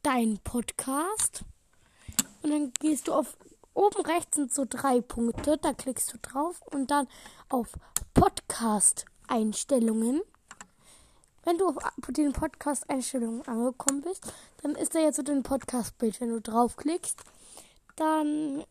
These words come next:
kannst du's ändern und dann musst du sagen, Bild hochladen. Kommst du deine Galerien, kannst du irgendeins auswählen, bestätigen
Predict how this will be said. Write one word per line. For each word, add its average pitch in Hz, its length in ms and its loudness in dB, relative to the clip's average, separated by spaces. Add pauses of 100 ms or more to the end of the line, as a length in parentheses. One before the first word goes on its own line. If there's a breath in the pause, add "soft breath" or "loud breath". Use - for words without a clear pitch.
kannst 294 480 -2
du's 277 540 -4 (180)
ändern 262 560 2 (240)
und 311 220 4
dann 311 260 6
musst 320 240 2
du 269 60 -6
sagen, 277 400 0
Bild 262 260 0
hochladen. 233 680 -4 (720 soft breath)
Kommst 294 300 4
du 285 60 0
deine 240 320 4
Galerien, 277 600 4
kannst 262 280 -2
du - 20 0
irgendeins 240 480 0 (140)
auswählen, 294 640 4
bestätigen 285 720 0